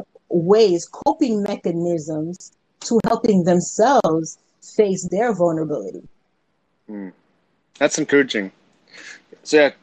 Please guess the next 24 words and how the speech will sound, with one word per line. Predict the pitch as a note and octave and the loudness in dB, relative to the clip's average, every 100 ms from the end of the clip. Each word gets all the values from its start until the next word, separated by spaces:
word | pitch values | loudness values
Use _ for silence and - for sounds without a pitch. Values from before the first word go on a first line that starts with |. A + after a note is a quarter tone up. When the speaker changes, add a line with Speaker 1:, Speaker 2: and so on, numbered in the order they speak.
| - | -8
Speaker 2:
quick | - E3+ - | 2 2 4
little | D#3+ D#3 D3 | 6 6 6
story. | C3+ - C#3+ C#3+ B2 - _ _ - - _ _ _ - | 2 2 4 4 2 -4 _ _ -20 -20 _ _ _ -4
Um, | B2+ B2+ B2+ A2+ | -2 0 -4 -10
so, | - | -2
like, | D3+ D3 - - _ _ _ _ | 0 0 -2 -20 _ _ _ _
there | B2 D3 | -2 2
was | E3+ F#3+ | 2 0
this | G3 | -6
guy | - B2 A2+ G#2+ G2 _ _ _ _ _ _ _ _ _ _ | -2 0 2 0 -4 _ _ _ _ _ _ _ _ _ _
that | - D3+ | -2 0
I | |
know. | C#3+ C#3+ B2+ | 0 0 0
He's | D3 C#3+ B2 | -2 -6 -6
an | C3+ | -6
entertainer, | C3 B2+ - A#2+ A2 G#2+ | -8 -10 -8 -8 -6 -10
and | A#2 A2+ | -12 -16
he | G#2 B2+ | -14 -14
d-, | A2+ C3 | -10 -12
he | - B2+ | -6 -6
has | A2+ | -6
his | A2+ | -10
own | - A#2 G#2 | -10 -8 -4
radio | A2 A2 G#2 G2 | -4 -2 -4 -4